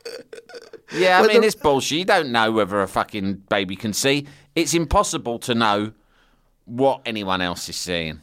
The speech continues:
Speaker 2: Yeah, that's true.
Speaker 1: Think about it.
Speaker 2: That's true.
Speaker 1: You know, I've always thought, you know, I might point at that door there and
Speaker 2: Mm.
Speaker 1: say, "That door is black." And
Speaker 2: Yeah.
Speaker 1: you might say, "Yeah, it's black." But you and I may have two different understandings
Speaker 2: Exactly.
Speaker 1: of
Speaker 2: That
Speaker 1: what,
Speaker 2: could be
Speaker 1: what
Speaker 2: what
Speaker 1: the
Speaker 2: my
Speaker 1: colour
Speaker 2: blue
Speaker 1: black
Speaker 2: is or your blue is.
Speaker 1: Precisely.
Speaker 2: Yeah.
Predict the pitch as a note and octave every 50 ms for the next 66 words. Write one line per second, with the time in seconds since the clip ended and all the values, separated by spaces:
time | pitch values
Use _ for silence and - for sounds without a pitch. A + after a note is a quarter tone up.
0 | _ _ - E3+ F3 - - - G#3 G#3+ - - - - - F3 C#3 B2 A#2+ -
1 | - - - E3 D3 - A#2 F#2+ A#2+ G2 F#2+ - F#2 F#2+ - - _ _ _ _
2 | _ - E3 C3+ - - - - D3 D#3+ D#3+ C#3+ A#2+ B2 C3+ F3 F#3 E3+ E3 D#3+
3 | D3+ D3+ - D#3 D3 C#3 C3 B2+ - - - C#3 C#3+ C3+ A#2 A#2 B2+ C#3+ D3+ D#3
4 | C#3+ C#3 C#3 C#3 - C#3 C3+ B2 G2 B2 A#2 A#2+ A2+ - - - A#2 G#2+ G2 G2
5 | G2 G#2 F2+ G2+ G2 F2 F2 F#2 G#2+ - - F3 F3+ F3 E3 G2+ G2 G2+ B2 -
6 | - - A2 G2+ F#2+ - - - G2 F2+ - - - - _ _ _ _ - C3+
7 | C#3 B2 C#3 E3 D3 A#2+ G2+ G2+ - - - A2 G2 G2 G#2 G2+ B2+ D3+ B2+ F2+
8 | - - - C#3 C#3+ C3 - - _ - _ _ _ - A#2 A#2 C3+ C#3+ C3+ B2
9 | B2+ A#2+ A#2 A#2 A#2 A2+ A2+ A2+ - - - - B2+ A2+ - A#2 - A#2+ A#2 A2
10 | A2 G#2+ G2+ D3+ C#3 C#3 C#3+ E3 E3 A#2+ G2+ F#2+ F2 F2+ F2+ - - F#2+ F#2+ -
11 | - - - - D#3+ C#3+ D#3+ D3+ D3 - - - E3 D#3+ D#3 D3+ A#2 D#3+ F#3 F#3+
12 | F3+ D#3 C#3 - - C#3 D3 D3+ E3+ F#3 F3 - C#3+ C#3 C#3+ B2 G#2+ - - -
13 | E2 D#2 - D3 D#3 E3 C#3+ B2+